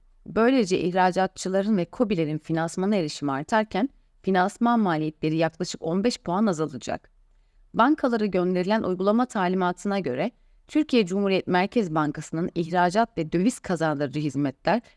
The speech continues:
reskont kredileri faiz hesaplama yönteminde yaptığı güncelleme sonucunda reskont kredilerinin toplam faiz maliyeti Merkez Bankası politika faizi seviyesini aşmayacak.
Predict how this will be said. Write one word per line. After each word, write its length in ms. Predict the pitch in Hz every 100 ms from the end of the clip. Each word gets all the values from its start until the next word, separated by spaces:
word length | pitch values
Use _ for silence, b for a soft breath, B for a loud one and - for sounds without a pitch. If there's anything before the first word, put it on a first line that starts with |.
| _ 175
reskont 520 | 190 - 208 202 -
kredileri 440 | 165 139 131 143
faiz 560 | 190 - 170 180 269 -
hesaplama 500 | 185 180 - 170 175
yönteminde 560 | 165 151 160 151 156
yaptığı 440 | 151 156 156 - 196
güncelleme 600 | 156 165 170 170 190 214
sonucunda 640 | - 147 139 139 156 - - _ _ -
reskont 500 | 208 214 - 262 269
kredilerinin 580 | - 190 170 160 175 247
toplam 460 | - 170 - 233
faiz 320 | 247 185 160 139
maliyeti 640 | 151 139 135 127 - 294 - _ _
Merkez 500 | 185 190 214 285 233
Bankası 360 | 208 190 - 175
politika 440 | - 190 - -
faizi 380 | 208 180 165 160
seviyesini 480 | - 156 156 - 254
aşmayacak. 600 | 196 - 135 120 -